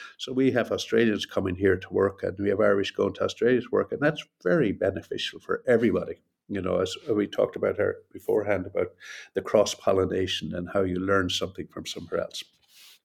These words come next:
To talk about the f-, transformation of the faculty of the Royal College of Surgeons in Ireland to an independent college,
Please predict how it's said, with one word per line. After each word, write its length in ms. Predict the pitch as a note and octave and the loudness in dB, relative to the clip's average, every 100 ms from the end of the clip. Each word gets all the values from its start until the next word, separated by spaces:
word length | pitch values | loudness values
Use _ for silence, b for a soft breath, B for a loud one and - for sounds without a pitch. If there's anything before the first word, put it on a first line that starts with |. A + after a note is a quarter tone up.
| - - B B B B B B _ _ | -20 -18 B B B B B B _ _
To 80 | - | -6
talk 260 | C3 F3 D3+ | 4 4 6
about 240 | B2 A#2 | 2 2
the 80 | A2 | 0
f-, 120 | - - | -4 -14
transformation 920 | - C3 A#2 - A2 A2 A2+ A2+ G2+ | 0 4 4 2 2 4 4 4 2
of 140 | G2 F#2+ | 2 2
the 80 | |
faculty 640 | G2 A2+ A2 G2+ F#2 F2+ - _ _ _ _ | 2 2 2 0 -4 -4 -8 _ _ _ _
of 340 | G2+ F#2+ F#2+ | 2 2 2
the 80 | G2+ | 0
Royal 180 | G2 F#2+ | 2 2
College 260 | - F#2+ | 2 0
of 60 | F2+ | 0
Surgeons 420 | G2 F#2 - F2 | 0 -2 -4 -4
in 100 | F#2+ | -2
Ireland 260 | F#2+ F#2 F2+ - | 0 0 -2 -4
to 60 | |
an 120 | F#2 | -2
independent 560 | G2+ F#2+ - F#2+ F#2 F2+ | -2 -2 0 0 0 -4
college, 420 | - F#2 F#2 - | -2 0 -2 -8